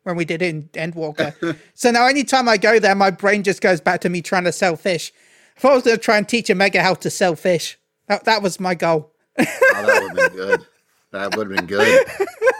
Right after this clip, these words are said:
Speaker 2: You're gonna try to figure out, like, what's the best, like, the best, uh, nutritional value each fish had
Speaker 1: Yeah.
Speaker 2: for the, the person who was buying it. That would, and be like, "No, I want this one 'cause it tastes good."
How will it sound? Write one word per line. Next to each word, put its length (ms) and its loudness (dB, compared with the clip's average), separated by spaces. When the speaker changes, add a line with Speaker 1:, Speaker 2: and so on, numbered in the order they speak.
Speaker 2:
You're 100 4
gonna 100 2
try 180 2
to 100 2
figure 300 0
out, 180 2
like, 360 0
what's 220 2
the 280 2
best, 340 -2
like, 420 -4
the 120 -8
best, 460 -6
uh, 380 -4
nutritional 560 -4
value 540 -2
each 220 -12
fish 220 -8
had 180 -4
Speaker 1:
Yeah. 60 -8
Speaker 2:
for 360 -6
the, 120 -14
the 100 -4
person 500 -4
who 80 -8
was 120 -6
buying 400 -4
it. 220 -8
That 180 -2
would, 240 -2
and 160 -6
be 140 0
like, 160 0
"No, 240 2
I 140 -2
want 260 -4
this 180 -6
one 140 -10
'cause 160 -2
it 100 -8
tastes 320 -4
good." 400 -2